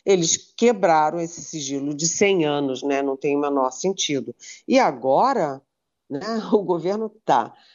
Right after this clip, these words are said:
<laughs> decretando o sigilo de cem anos pra agenda da primeira-dama, a Janja, né, pra textos entre diplomatas sobre o ex-jogador de futebol Robinho, que foi condenado,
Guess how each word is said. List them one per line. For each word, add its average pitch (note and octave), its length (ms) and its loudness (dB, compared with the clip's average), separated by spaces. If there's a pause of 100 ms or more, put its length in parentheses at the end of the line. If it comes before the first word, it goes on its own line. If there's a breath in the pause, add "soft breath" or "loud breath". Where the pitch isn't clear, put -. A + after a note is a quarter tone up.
(160 soft breath)
<laughs> E3+ 960 -4
decretando F#3 1120 2
o C4+ 40 -4
sigilo E3+ 600 -2
de C#3 140 -8
cem D3+ 380 2
anos F3 440 2 (360 loud breath)
pra E3 220 4
agenda F3 640 -2
da B3 120 -2
primeira-dama, E3+ 1160 -4
a C#3 240 0
Janja, D#3 760 -2 (340)
né, D#3+ 280 2
pra E3+ 240 0
textos B3 920 0
entre F#3 360 2
diplomatas D#3+ 1120 0 (320 loud breath)
sobre E3+ 380 2
o D#3+ 120 6
ex-jogador D3+ 840 2
de - 100 -12
futebol C3 580 0
Robinho, D3 760 0
que C#3+ 200 -6
foi - 280 -2
condenado, C#3 1080 0